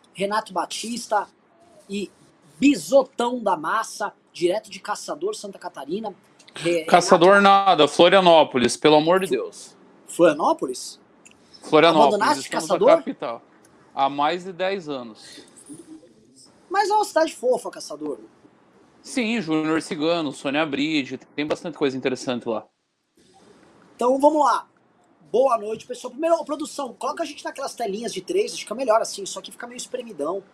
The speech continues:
Speaker 1: Aqui fica com uma cara de live. Boa noite, galera, estamos ao vivo. É o seguinte,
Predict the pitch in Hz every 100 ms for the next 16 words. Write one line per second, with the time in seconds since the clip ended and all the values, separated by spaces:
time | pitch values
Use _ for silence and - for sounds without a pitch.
0 | _ _ - - - 247 233 233 226 220
1 | 190 165 160 - - - _ _ - _
2 | _ - - - - _ - 196 330 262
3 | 233 226 247 233 226 214 - 196 175 147
4 | 147 165 214 - 208 170 127 -